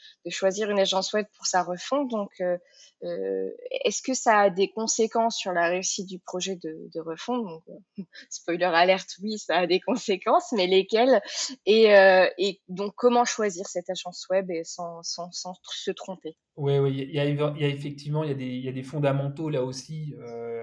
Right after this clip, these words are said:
Speaker 2: importants dans le, dans le partenariat entre le, le client et, et son agence, son agence web. Alors, si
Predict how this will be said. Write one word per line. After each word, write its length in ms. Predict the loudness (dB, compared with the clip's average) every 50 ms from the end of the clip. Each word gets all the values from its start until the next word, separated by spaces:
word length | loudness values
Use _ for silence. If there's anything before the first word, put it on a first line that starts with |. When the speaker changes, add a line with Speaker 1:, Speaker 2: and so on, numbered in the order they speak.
| -10 -12
Speaker 2:
importants 500 | -12 -10 -8 -8 -8 -8 -6 -6 -6 -6
dans 160 | -4 -6 -6
le, 160 | -6 -6 -8 -8
dans 100 | -10 -12
le 100 | -6 -4
partenariat 640 | -2 -2 -2 -4 -4 -2 -2 -2 -2 -2 -2 -4 -4
entre 340 | -6 -8 -10 -12 -14 -12 -12
le, 220 | -10 -10 -10 -8
le 140 | -10 -10 -12
client 500 | -14 -16 -14 -10 -6 -6 -4 -4 -4 -6
et, 240 | -8 -8 -10 -12 -14
et 40 |
son 320 | -16 -16 -16 -16 -14 -14 -12
agence, 440 | -10 -10 -10 -10 -10 -12 -14 -16 -16
son 120 | -12 -10 -8
agence 240 | -8 -8 -6 -6 -4
web. 120 | -4 -2
Alors, 140 | -4 -4 -6 -12 -20 _ _
si 400 | -16 -16 -14 -14 -14 -14 -16 -18